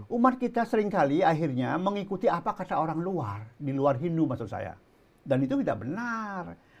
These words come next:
Maka mulai sekarang sebetulnya umat Hindu harus jeli, harus cerdas, dan mandiri dalam menilai, ya, tayangan-tayangan itu.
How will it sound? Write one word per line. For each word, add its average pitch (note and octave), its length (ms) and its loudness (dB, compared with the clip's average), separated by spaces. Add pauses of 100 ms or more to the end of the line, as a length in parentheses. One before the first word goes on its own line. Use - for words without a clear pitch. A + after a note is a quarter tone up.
(120)
Maka B2 360 -2
mulai A3+ 220 2
sekarang D3+ 380 2
sebetulnya G#3 320 -2
umat F#3+ 180 0
Hindu E3 200 0
harus A3 260 -2
jeli, C#4+ 640 2 (180)
harus G#3 300 4
cerdas, F3+ 640 6 (400)
dan C4+ 400 8 (460)
mandiri C4+ 760 8
dalam G3 400 4
menilai, A3 760 4 (340)
ya, D3 220 2
tayangan-tayangan B3 720 2
itu. C#4 320 2